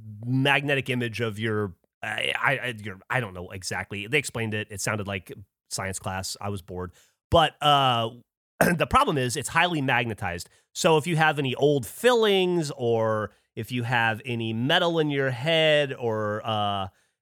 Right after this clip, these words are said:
uh, that it can pull it out and, you know,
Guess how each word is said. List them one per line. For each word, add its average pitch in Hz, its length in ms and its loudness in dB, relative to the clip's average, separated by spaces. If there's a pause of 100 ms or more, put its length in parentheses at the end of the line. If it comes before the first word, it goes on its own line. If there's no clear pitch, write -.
uh, 117 260 0 (220)
that 131 300 -2
it 156 180 -2
can 170 160 -2
pull 175 300 2
it 165 100 2
out 135 280 2
and, 113 420 -4 (360)
you 185 80 2
know, 107 260 0